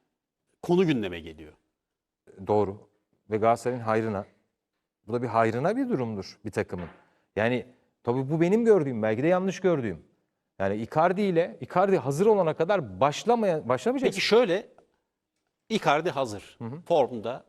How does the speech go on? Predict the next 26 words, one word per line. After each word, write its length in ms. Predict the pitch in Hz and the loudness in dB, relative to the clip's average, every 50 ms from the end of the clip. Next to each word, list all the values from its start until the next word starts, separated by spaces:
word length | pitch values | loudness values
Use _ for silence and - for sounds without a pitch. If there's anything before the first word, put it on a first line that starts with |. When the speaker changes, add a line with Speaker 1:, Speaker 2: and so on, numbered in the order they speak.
| _ | _
Speaker 1:
fit. 420 | _ - - 143 - _ - - _ _ _ _ 113 | _ -10 -10 -10 -10 _ -18 -20 _ _ _ _ -14
Speaker 2:
Hı 60 | 107 | -12
hı. 100 | 104 120 131 - | -12 -14 -8 -4
Speaker 1:
Her 140 | 147 143 117 | -4 -4 -4
şeyle 280 | - - 117 131 135 | -4 -6 -6 -6 -6
hazır. 400 | 110 104 110 98 110 110 - - _ _ _ _ _ _ _ _ - | -4 -4 -4 -4 -4 -6 -8 -10 _ _ _ _ _ _ _ _ -6
O 120 | - 127 | -4 0
zaman 320 | 120 156 175 214 233 220 | 0 2 4 4 4 4
nasıl 200 | 220 214 - 151 | 2 0 -2 -2
bir 40 | 127 | -6
tercih 380 | 117 - 113 107 101 90 95 98 | -4 -4 -4 -4 -4 -6 -8 -10
olacak? 320 | 90 85 87 101 156 190 - _ _ _ _ | -10 -12 -12 -14 -16 -18 -20 _ _ _ _
Aynı 260 | - 110 110 113 120 120 | -4 -4 -2 -2 0 0
anda 200 | 117 120 120 127 | -2 0 -2 -2
ikisi, 400 | 113 - - - 139 131 123 - _ _ _ _ _ _ _ _ _ _ _ _ - 98 | -4 -4 -6 -6 -6 -6 -8 -10 _ _ _ _ _ _ _ _ _ _ _ _ -14 -14
e, 80 | 104 | -12
Speaker 2:
Hı 60 | 101 98 | -12 -10
hı. 40 | - | -6
Speaker 1:
oynayacak 480 | 107 117 113 113 113 123 196 214 - - | -4 -4 -2 -2 -2 -2 -4 -4 -6 -10
mı? 80 | 90 80 _ _ | -18 -20 _ _
Speaker 2:
Ya, 100 | 113 110 - | -18 -14 -12
Osimhen, 220 | 151 147 - - 156 | -10 -8 -8 -4 -2
Speaker 1:
Oynamalı 220 | 151 139 147 214 240 | -2 0 0 0 0
mı? 140 | 180 95 - | -2 -4 -4
Speaker 2:
Osimhen 380 | - 147 147 - 180 160 135 123 | -6 -6 -4 -4 -4 -2 -2 -4
santrfordur. 680 | 117 - 143 160 165 - - - 151 143 139 151 165 | -2 -2 -2 -4 -4 -4 -2 0 0 0 0 -4 -10